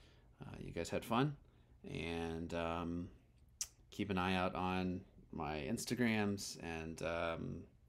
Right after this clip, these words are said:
that kind of thing, and I'll have the finished painting of this when it's available will be online.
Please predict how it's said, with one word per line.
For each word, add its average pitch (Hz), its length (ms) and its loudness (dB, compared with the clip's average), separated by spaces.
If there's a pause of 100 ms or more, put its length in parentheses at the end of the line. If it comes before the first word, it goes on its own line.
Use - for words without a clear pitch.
(300)
that 101 140 0
kind 104 120 2
of 95 100 -4
thing, 98 280 0
and 82 120 -4
I'll 87 120 -2
have 92 180 -4
the 90 80 -8
finished 98 340 -4
painting 92 300 0
of 87 100 -6
this 87 180 -6
when 87 80 -4
it's 82 140 -6
available 87 500 0 (540)
will 85 120 -6
be 90 280 -2
online. 87 640 -4